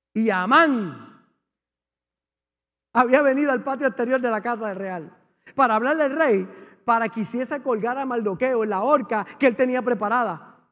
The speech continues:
Y los servidores del rey le respondieron, "He aquí, Amán está en el patio."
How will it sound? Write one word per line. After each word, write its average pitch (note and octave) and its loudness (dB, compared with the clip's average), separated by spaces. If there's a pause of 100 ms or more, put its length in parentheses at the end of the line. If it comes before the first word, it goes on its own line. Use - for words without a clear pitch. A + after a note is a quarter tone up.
(240)
Y C#4 6
los C#4 4
servidores C4 2
del C#4+ 2
rey D4+ 2
le C#4+ 2
respondieron, B3+ 0 (140)
"He A#3+ 8
aquí, C#4 2
Amán C#4+ -4
está C4 -4
en C4 -2
el B3+ -4
patio." C#4+ -6